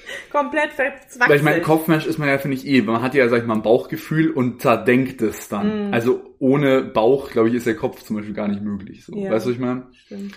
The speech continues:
Speaker 2: Ist ja aber dann so vielleicht das, was am Ausgang ist.
Speaker 1: Wie hast du deine Entscheidung getroffen mit jetzt, wie geht's weiter nach der Schule?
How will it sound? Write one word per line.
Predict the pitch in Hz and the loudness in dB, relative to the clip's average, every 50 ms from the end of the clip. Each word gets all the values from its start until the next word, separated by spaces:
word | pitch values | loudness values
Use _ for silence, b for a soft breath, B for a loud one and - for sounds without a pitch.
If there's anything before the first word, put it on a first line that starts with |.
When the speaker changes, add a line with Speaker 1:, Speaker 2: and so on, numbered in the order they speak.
| B B _ | B B _
Speaker 2:
Ist | - 107 113 | -10 -4 -2
ja | 107 | 0
aber | 101 104 101 | 2 2 2
dann | 104 104 107 107 - | 2 2 0 -2 -4
so | 110 - | -10 -14
vielleicht | - - - - 113 107 104 - - | -16 -20 -6 -2 0 0 0 -2 -8
das, | 110 - - - - _ | -14 -16 -16 -18 -14 _
was | 113 110 107 120 | -8 -8 -6 -6
am | 110 - | -6 -4
Ausgang | 113 113 107 - - 110 - - | -4 -4 -4 -4 -8 -10 -10 -10
ist. | - - - _ | -12 -16 -18 _
Speaker 1:
Wie | 240 226 226 277 320 330 | -16 -10 -6 -2 0 2
hast | 359 381 370 370 - | 2 0 -2 -2 -4
du | 359 294 | -4 -2
deine | 311 294 285 277 277 | 0 -2 -2 -2 -4
Entscheidung | 269 269 - 285 269 277 294 285 269 | -6 -6 -4 -4 -4 -4 -4 -6 -8
getroffen | 277 - - 269 262 262 - 247 240 233 | -10 -8 -8 -8 -8 -8 -8 -6 -6 -4
mit | 233 220 220 226 | -4 -6 -6 -6
jetzt, | 220 220 208 214 - - - - 220 | -6 -6 -6 -6 -10 -16 -18 -16 -12
wie | 220 214 202 | -10 -8 -6
geht's | 220 202 202 - - | -6 -6 -8 -4 -2
weiter | 196 190 196 202 208 | -2 -2 -2 -2 -2
nach | 202 202 196 196 | -2 -2 -2 -4
der | - 196 196 | -6 -8 -8
Schule? | 196 - 226 247 269 302 349 392 | -8 -10 -14 -12 -10 -8 -8 -10